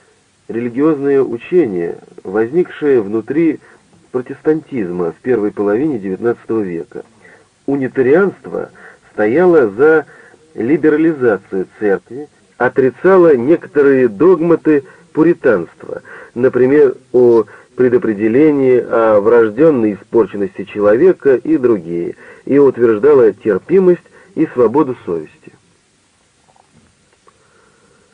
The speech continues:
Это было белое каркасное строение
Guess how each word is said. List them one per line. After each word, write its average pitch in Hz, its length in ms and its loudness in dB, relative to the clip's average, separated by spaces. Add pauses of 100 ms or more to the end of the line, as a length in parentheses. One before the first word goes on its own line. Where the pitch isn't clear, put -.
(540)
Это 165 320 0
было 143 520 2
белое 160 680 2
каркасное 123 720 -2
строение 113 720 -4